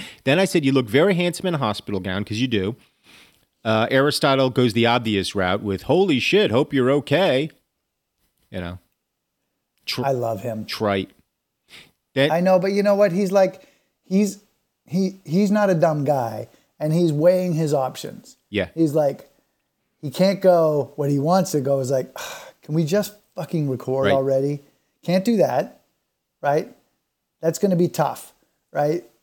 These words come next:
Speaker 2: Uh, so, you know, he's like, "Look, I gotta lay this thing down so I can slide on top of it."
Speaker 1: Right.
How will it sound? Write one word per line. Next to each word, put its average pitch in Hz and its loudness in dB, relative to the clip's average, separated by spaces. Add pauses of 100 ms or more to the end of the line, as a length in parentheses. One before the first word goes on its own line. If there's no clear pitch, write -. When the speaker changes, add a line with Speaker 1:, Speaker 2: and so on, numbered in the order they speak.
(180)
Speaker 2:
Uh, 127 -6 (220)
so, 156 -2 (800)
you 202 -2
know, 175 -2
he's 165 0
like, 165 -2
"Look, 180 0
I 160 -2
gotta 170 4
lay 160 4
this 185 0
thing 165 2
down 143 2 (200)
so - -2
I 151 2
can 143 -4
slide 156 0
on 135 -4
top 151 -2
of 113 -8
it." - -16
Speaker 1:
Right. 117 0